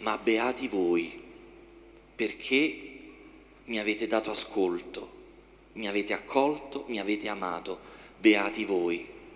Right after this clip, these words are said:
E chissà che la Chiesa non riconosca in mezzo a noi altri santi nel grande firmamento del cielo.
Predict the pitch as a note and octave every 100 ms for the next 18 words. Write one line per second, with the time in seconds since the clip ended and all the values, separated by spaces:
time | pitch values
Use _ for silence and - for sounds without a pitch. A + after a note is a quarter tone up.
0 | - - - B2 A2 G2+ F#2+ F#2 G2 F#2
1 | G2 E2 - - - A2+ A2 G#2+ G#2 G2
2 | - F#2+ F#2 F#2 F#2 F#2+ F2+ E2+ - -
3 | - - G2 - G#2+ G2 G2 F2+ F#2 F#2
4 | F#2 F#2+ G2 G2 G#2 F#2+ F#2 F#2 F2+ F#2+
5 | F#2 F2+ F#2+ C#2+ -